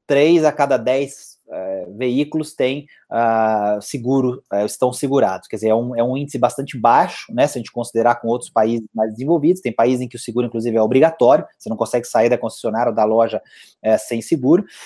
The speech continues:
E, ah, só que isso não é o mais preocupante, né, é preocupante, mas,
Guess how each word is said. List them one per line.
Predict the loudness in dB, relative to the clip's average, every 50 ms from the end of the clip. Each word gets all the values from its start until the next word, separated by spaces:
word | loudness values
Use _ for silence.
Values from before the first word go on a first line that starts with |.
| -20 -12 _ 2
E, | 6 6 6 6 4 4
ah, | 6 8 8 6 6
só | 4 2 2
que | 4 4
isso | 4 4 4 2 0
não | 2 4 6
é | 6
o | 6 6
mais | 6 4 4 4 0 -4 -14 -16 -16 -14 _
preocupante, | 2 2 2 2 0 -4 0 4 4 4 4 2 -4 -8 -12 -12 -12 _
né, | -4 0 0 2 2 4 2
é | 2
preocupante, | 4 2 0 0 0 0 2 2 2 2 2 0
mas, | 0 0 0 -2 -8